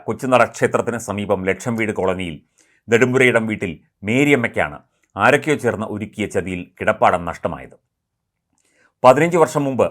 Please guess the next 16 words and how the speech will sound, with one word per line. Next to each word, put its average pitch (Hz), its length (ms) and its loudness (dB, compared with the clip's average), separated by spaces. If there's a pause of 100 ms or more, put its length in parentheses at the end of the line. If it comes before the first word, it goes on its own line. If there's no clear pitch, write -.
മൂന്ന് 139 260 -4
സെന്റ് 139 220 0
പുരയിടവും 117 540 4
വീടും 120 360 0
വിൽക്കാനായി 107 540 0
പതിനായിരം 123 440 0
രൂപ 101 180 -4
അഡ്വാൻസ് 104 500 -2
വാങ്ങിയിരുന്നു. 78 420 -12 (540)
എന്നാൽ 151 220 4
പിന്നീട് 160 340 0
വിൽപ്പന 143 360 2
നടത്തുകയോ 131 500 0
പണം 143 300 2
വാങ്ങുകയോ 131 380 4
ചെയ്തില്ല. 78 340 -10